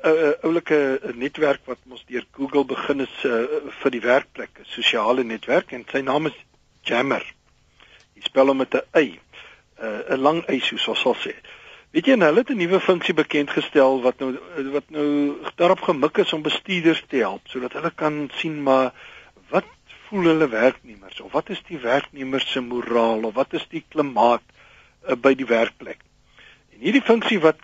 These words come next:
Kruin, eh, genoem word, werk soos 'n soort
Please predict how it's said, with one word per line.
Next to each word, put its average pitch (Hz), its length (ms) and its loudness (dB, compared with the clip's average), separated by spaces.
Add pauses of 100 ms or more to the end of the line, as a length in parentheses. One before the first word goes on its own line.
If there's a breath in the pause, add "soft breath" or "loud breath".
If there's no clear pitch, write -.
(140)
Kruin, 185 580 2
eh, 127 280 4
genoem 127 360 0
word, 110 280 2 (640)
werk 175 280 4
soos - 260 -2
'n 175 240 6
soort 175 360 2